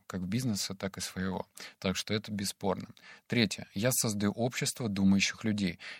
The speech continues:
приобщая к чтению. Показываю собственный пример, а не пустую болтовню, что читать полезно. Я и есть пример. Это, м, наверное, такой важный пунктик из психологии, когда, например, родители говорят,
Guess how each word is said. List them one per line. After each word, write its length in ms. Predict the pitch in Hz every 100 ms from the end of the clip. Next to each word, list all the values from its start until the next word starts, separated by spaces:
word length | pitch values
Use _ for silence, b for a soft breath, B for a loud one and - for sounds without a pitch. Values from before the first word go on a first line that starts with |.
| B
приобщая 600 | - 95 92 - 113 117
к 40 |
чтению. 560 | - - - 104 92 90 - B B B B B B
Показываю 460 | 110 113 110 98 90
собственный 460 | - 98 - 95
пример, 400 | 90 98 120 143 -
а 80 |
не 100 | 95
пустую 420 | 90 101 - - 104
болтовню, 520 | 98 90 98 98 117
что 200 | - -
читать 320 | - - 92
полезно. 600 | - 90 104 123 117 101 - -
Я 240 | 92 95
и 40 | 92
есть 240 | 92 -
пример. 340 | - 95 90 107 -
Это, 260 | 117 -
м, 240 | 104 95 -
наверное, 640 | - - - 98 98 95 92
такой 380 | - - 92 90 B B B B
важный 500 | 98 95 110 101 95
пунктик 500 | 90 - 101 - -
из 120 | 92
психологии, 840 | - - - 104 143 143 98 87 90
когда, 300 | - 92 95
например, 380 | 90 95 92 92
родители 420 | 98 107 - 90
говорят, 460 | 90 92 92 87